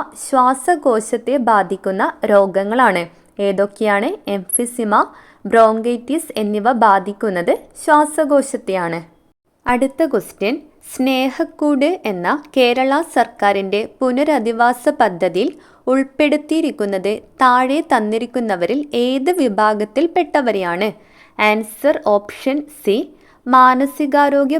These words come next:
പ്രശ്നങ്ങൾ ചികിത്സിച്ച് സുഖം പ്രാപിച്ചവർ. മാനസികാരോഗ്യ കേന്ദ്രങ്ങളിൽ നിന്നും സുഖം പ്രാപിച്ചവർക്കുള്ള കേരള സർക്കാരിൻ്റെ പുനരധിവാസ പദ്ധതിയാണ് സ്നേഹക്കൂട്. അതായത്, മാനസിക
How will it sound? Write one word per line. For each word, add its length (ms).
പ്രശ്നങ്ങൾ 540
ചികിത്സിച്ച് 720
സുഖം 340
പ്രാപിച്ചവർ. 680
മാനസികാരോഗ്യ 1000
കേന്ദ്രങ്ങളിൽ 680
നിന്നും 260
സുഖം 320
പ്രാപിച്ചവർക്കുള്ള 1080
കേരള 480
സർക്കാരിൻ്റെ 640
പുനരധിവാസ 840
പദ്ധതിയാണ് 760
സ്നേഹക്കൂട്. 880
അതായത്, 440
മാനസിക 560